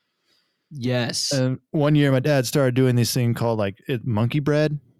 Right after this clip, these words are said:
Speaker 2: We just call 'em monkey balls.
Speaker 1: Yes.
Speaker 2: <laughs>
Speaker 1: Yes.
Speaker 2: But, uh, it's, it's same thing. Cinnamon,
Speaker 1: It's like cinnamon bread.
Speaker 2: cinnamon sugary treats. So we would do that, and we would all have that, and we'd take turns opening gifts.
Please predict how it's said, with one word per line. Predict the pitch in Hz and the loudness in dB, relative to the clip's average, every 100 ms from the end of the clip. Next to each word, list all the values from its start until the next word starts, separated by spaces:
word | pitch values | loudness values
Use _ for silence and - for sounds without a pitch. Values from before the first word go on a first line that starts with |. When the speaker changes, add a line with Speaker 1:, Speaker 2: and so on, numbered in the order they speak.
| _ | _
Speaker 2:
We | 127 | -2
just | 120 - | -2 0
call | 120 | 0
'em | 110 | 2
monkey | 104 113 | 0 2
balls. | 117 117 123 127 - | 4 4 4 -2 -2
Speaker 1:
Yes. | 160 127 170 - 165 - | -2 0 -2 -4 -4 0
Speaker 2:
<laughs> | |
Speaker 1:
Yes. | 143 165 135 - - 127 - - - - - - _ _ - | 0 2 0 -4 -8 -10 -12 -18 -16 -18 -20 -20 _ _ -4
Speaker 2:
But, | 135 131 | 0 2
uh, | 123 131 | 2 0
it's, | 131 - - | -2 -4 -12
it's | 123 | -6
same | - 139 | -2 0
thing. | 120 104 98 - | 0 -2 -4 -6
Cinnamon, | 123 - 143 139 135 131 | -4 0 2 2 2 0
Speaker 1:
It's | 131 | -2
like | - 107 | -6 -8
cinnamon | - 170 147 110 | -4 -2 -2 0
bread. | 107 98 | -2 -2
Speaker 2:
cinnamon | 143 - 170 170 160 | -2 2 2 4 2
sugary | 131 - 160 143 131 | 2 0 2 2 0
treats. | 117 - 123 92 - - - _ _ _ _ _ _ _ | 0 0 -2 -2 -6 -8 -12 _ _ _ _ _ _ _
So | - 139 | -4 0
we | 139 | 2
would | 139 | 2
do | 127 139 | 2 2
that, | 156 170 165 _ _ | 2 0 -2 _ _
and | 151 135 131 - _ _ _ _ | -6 -6 -6 -10 _ _ _ _
we | 160 | -2
would | 147 | 2
all | 143 147 | 4 4
have | 139 143 123 | 4 2 2
that, | 139 139 131 | 2 2 0
and | 135 | 2
we'd | 120 123 | 2 0
take | - 131 | -2 -2
turns | - 120 110 | 0 -2 0
opening | 104 107 110 | -2 -2 0
gifts. | 165 147 - - | 0 0 -2 -10